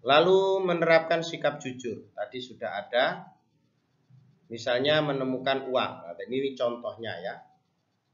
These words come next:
Misalnya menemukan uang atau barang berharga, jika ada alamat pemilik sebagai orang yang jujur, barang tersebut akan kita kembalikan. Semoga, eh,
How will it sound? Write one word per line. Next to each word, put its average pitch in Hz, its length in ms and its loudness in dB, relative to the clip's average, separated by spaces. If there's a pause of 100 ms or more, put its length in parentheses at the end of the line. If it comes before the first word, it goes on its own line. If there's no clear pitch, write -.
(120)
Misalnya 117 400 -2
menemukan 127 480 -2
uang 139 320 0
atau 127 240 -4
barang 127 400 2
berharga, 113 640 -4
jika 107 320 -8
ada 101 240 -4
alamat 135 320 -2
pemilik 147 400 -2
sebagai 127 800 -4 (300)
orang 123 240 0
yang 120 240 -2
jujur, 160 560 0 (360)
barang 117 240 -4
tersebut 123 400 -10
akan 107 480 -8
kita 92 480 -16
kembalikan. 90 560 -16 (960)
Semoga, 131 880 4 (880)
eh, 110 800 -2